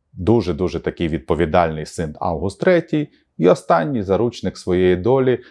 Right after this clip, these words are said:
Станіслав Август Понятовський, який в силу політичних інтриг, е, Російської імперії і ставки родини на те, що вони опанують владу у Речі Посполитої, став нашим останнім володарем. У післямові я пробую розповісти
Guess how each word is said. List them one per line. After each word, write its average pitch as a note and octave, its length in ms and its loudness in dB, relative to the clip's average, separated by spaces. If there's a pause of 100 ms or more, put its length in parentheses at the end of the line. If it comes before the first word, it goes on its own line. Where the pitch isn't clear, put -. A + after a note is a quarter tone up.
Станіслав - 580 0
Август E2+ 320 0
Понятовський, F#2+ 800 -2
який D#2+ 340 -2
в E2 60 -4
силу E2+ 300 0
політичних D#2+ 640 -2
інтриг, E2+ 500 0 (280)
е, E2+ 340 4
Російської F2 600 -2
імперії F2+ 880 2
і D#2+ 340 -4 (240)
ставки - 500 0
родини D#2+ 420 0
на D2 140 -2
те, E2 200 2
що - 260 -2 (200)
вони F2 280 2
опанують E2 580 -2
владу D2+ 400 0
у E2 260 -8
Речі F#2 280 -2
Посполитої, C3 840 0 (180)
став - 560 0
нашим F#2+ 420 2
останнім F2 500 0
володарем. - 520 -4 (200)
У A#2+ 100 2
післямові F3 640 4
я B2 120 4
пробую D3 400 2
розповісти C3 680 -2